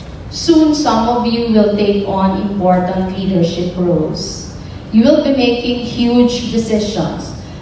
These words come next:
that will affect the lives of many, especially the poor and the marginalized.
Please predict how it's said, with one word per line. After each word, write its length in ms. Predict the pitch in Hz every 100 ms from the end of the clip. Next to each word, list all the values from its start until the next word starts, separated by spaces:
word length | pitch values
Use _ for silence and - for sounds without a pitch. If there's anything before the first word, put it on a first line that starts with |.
| -
that 220 | 254 254
will 320 | 247 247 247
affect 400 | - 208 208 202
the 40 | 196
lives 380 | 185 180 185
of 180 | 185 185
many, 380 | 190 185 160 143 -
especially 800 | - - 196 196 202 190 185 185
the 120 | 185
poor 320 | 202 196 196
and 140 | 190 185
the 60 |
marginalized. 920 | 180 170 170 - 175 165 160 - -